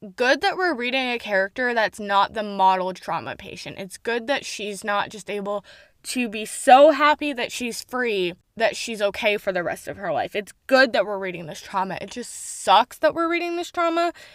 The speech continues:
because you just want her to be okay. And after everything that you've been through, right, like, obviously it's not her fault that this is the way her mind has now been shaped by this,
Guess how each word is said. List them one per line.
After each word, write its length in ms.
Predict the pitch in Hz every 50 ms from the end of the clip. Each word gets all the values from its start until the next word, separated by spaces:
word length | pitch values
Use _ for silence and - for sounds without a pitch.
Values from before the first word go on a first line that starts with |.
| - _ _ _ -
because 880 | - 247 - - - - 247 233 233 226 220 214 202 190 - - - _ _ _
you 200 | - 233 247 262
just 240 | 208 240 254 - 214
want 300 | 196 196 214 240 247 -
her 200 | 226 247 262 262
to 80 | 240 233
be 160 | 233 240 202
okay. 460 | 190 196 - - 226 208 196 180 156
And 120 | 131 170
after 240 | 185 226 240 - - -
everything 420 | - 277 330 403 392 - 370 339
that 140 | 285 302 277
you've 160 | 254 254 208
been 240 | 196 220 262 302 277
through, 180 | 247 220 208 196
right, 260 | 196 202 214 220 -
like, 200 | - 220 202 - _ - - - _ _ _ _ _ _ _ _ _ _ _ _ _ -
obviously 500 | 311 277 269 277 339 359 - - 294 302
it's 120 | 269 -
not 220 | 233 240 240 - -
her 120 | - 247
fault 380 | 240 - - 220 226 208 - -
that 160 | 208 - 190
this 160 | 214 202 -
is 140 | 233 226 202
the 100 | - 202
way 180 | 190 196 196 196
her 160 | 196 214 202
mind 400 | 185 175 165 165 190 202 208 214
has 160 | 208 202 190
now 180 | 190 175 175 185
been 160 | 180 165 170
shaped 340 | - - 175 160 - - -
by 120 | 262 277
this, 220 | 262 339 359 339